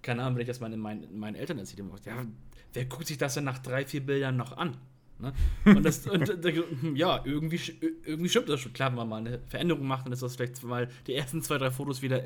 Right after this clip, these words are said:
in-, wieder interessant oder so. Und, aber wenn man da auch mal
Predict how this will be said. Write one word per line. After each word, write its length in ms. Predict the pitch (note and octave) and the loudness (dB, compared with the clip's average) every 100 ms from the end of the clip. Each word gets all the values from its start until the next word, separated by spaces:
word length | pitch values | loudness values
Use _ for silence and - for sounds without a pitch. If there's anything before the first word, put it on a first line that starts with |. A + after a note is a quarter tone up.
| - | -4
in-, 200 | C#3 D3+ | -6 -4
wieder 240 | C#3 C3 A#2 | -2 -2 -2
interessant 480 | C#3 G#2+ - C#3+ | -4 -6 -4 -4
oder 160 | D#3+ E3 | -2 -4
so. 200 | E3 F3 - - - - - | -2 -6 -8 -20 -20 -20 -10
Und, 320 | B2 A#2+ A#2+ | -2 0 0
aber 160 | A#2 A#2+ | 0 0
wenn 80 | B2+ | 2
man 140 | B2 | 2
da 40 | A#2 | 2
auch 80 | |
mal 140 | B2 | 0